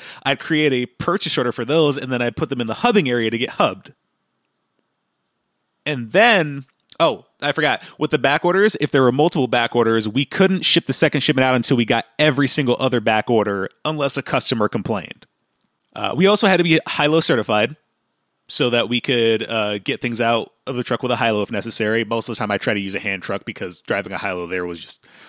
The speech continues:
not fun because it was very cramped. Uh, what else? Uh, oh, if there was any questions that customer service had, I had to go find it out because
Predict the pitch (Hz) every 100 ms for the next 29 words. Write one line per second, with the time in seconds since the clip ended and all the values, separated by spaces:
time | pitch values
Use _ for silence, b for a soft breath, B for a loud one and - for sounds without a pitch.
0 | B B 107 57 - 87 92 - 90 90
1 | 87 95 87 - - 87 82 - B B
2 | B B B B B B B B _ 107
3 | 104 104 120 120 107 98 - - - -
4 | - - 95 95 - 269 202 160 - 190
5 | 175 - 175 202 196 185 170 - - 185
6 | - 202 170 139 - 170 160 131 - 135
7 | 135 160 185 180 208 202 - 147 143 139
8 | 131 131 117 127 117 113 131 110 113 -
9 | 113 104